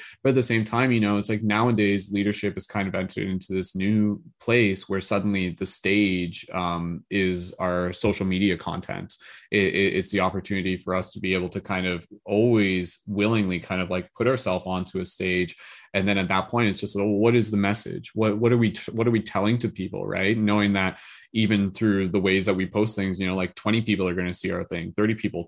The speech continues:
t-, a hundred people. And, and then at that point, you know, I think with leadership, um, there's a kind of a variety of exploration, but then over time, it kind of evolves into also,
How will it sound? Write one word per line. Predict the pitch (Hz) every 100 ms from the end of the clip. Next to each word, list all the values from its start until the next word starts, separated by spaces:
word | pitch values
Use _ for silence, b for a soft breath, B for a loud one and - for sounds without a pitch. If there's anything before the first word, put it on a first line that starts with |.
| -
t-, | - -
a | 107
hundred | 110 104
people. | 98 60 90
And, | 98
and | 98 104
then | 110
at | 101
that | 101 -
point, | 110 104 B B B _
you | 107 104
know, | 101
I |
think | 98 113 104 -
with | 101 101
leadership, | 104 123 107 95 90 - 98
um, | 95 92 98 - _ - 101
there's | 104
a | 101 98
kind | 98 117
of | 110
a | 104
variety | 98 98 95 101 98
of | 90
exploration, | 90 - - 123 139 123 110
but | 101 95
then | 98 95
over | - 98 98
time, | 92 95 101 107
it | 92
kind | - 95
of | 90
evolves | 90 87 90 90 90 90 -
into | 101 92 90 - 90
also, | - 92 98 92